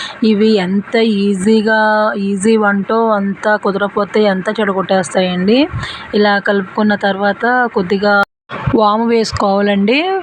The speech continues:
తర్వాత నేను ఆ పచ్చిమిరకాయల పేస్ట్ మెత్తగా మిక్సీ పట్టేసి పె-, పెట్టుకున్నాను. ఆ, పచ్చిమిరకాయల పేస్ట్ కూడా వేసుకోవాలండి. పచ్చిమిరకాయల పేస్ట్ అయితే చాలా టేస్టీగా ఉంటుందండి. అలా కారం అది కాకుండా పచ్చిమిరకాయల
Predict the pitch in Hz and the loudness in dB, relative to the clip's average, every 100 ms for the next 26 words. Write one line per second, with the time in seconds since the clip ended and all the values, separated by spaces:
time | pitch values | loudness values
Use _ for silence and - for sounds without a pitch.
0 | - - - 226 214 226 226 254 240 226 | -6 -8 -6 -2 0 0 0 0 0 0
1 | 220 226 226 - - - 214 - 226 233 | 0 0 -2 -2 -4 -4 -4 2 2 4
2 | 240 247 233 220 214 - 240 233 233 233 | 2 0 0 0 0 -2 2 4 4 2
3 | 214 - - 214 240 220 202 - 233 220 | 0 -2 -4 -2 0 0 0 0 0 0
4 | 180 214 208 208 202 185 - - 202 190 | 0 0 0 0 0 -2 -6 -4 -4 0
5 | 202 196 190 208 320 440 - - - - | 0 2 2 2 2 0 -8 -4 -4 -2
6 | 226 196 196 220 185 220 226 226 220 202 | 0 0 0 -2 -2 0 2 2 2 0
7 | 202 220 214 220 208 196 - 208 202 196 | 0 0 0 0 0 -2 -4 -2 0 0
8 | 190 190 247 220 - 202 208 214 214 202 | -2 -2 -2 -4 -2 0 2 0 0 -2
9 | - - 180 214 208 208 196 190 196 190 | 0 0 0 0 -2 -2 0 -2 -2 -2
10 | - 190 190 180 185 180 180 196 285 - | -2 -2 -2 -2 0 0 0 0 0 -2
11 | - - - - 196 190 190 - 196 185 | -12 -12 -12 -6 0 0 0 0 0 0
12 | 190 208 196 190 190 196 185 208 190 214 | 0 0 0 0 0 0 0 0 -2 -2
13 | 214 208 - 196 196 202 | -2 -4 0 0 0 0